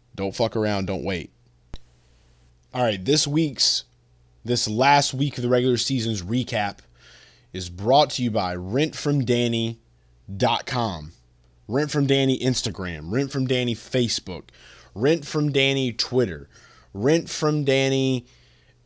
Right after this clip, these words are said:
everywhere. Rent from Danny everything. Danny Boy Podcast Official, rent from danny dot com Podcast Official slash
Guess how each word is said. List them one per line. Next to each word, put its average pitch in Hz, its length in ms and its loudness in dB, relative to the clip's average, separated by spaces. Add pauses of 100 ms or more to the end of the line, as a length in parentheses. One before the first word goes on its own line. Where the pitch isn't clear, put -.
(140)
everywhere. 92 680 0 (320)
Rent 139 240 0
from 147 240 -2
Danny 139 720 2
everything. 98 600 0
Danny 139 360 4
Boy 135 400 6
Podcast 120 840 2
Official, 95 880 0 (180)
rent 110 300 -2
from 117 280 -2
danny 92 500 -4 (320)
dot 110 300 0
com 98 500 -6 (380)
Podcast 98 760 -2
Official 95 600 -6
slash 98 840 -4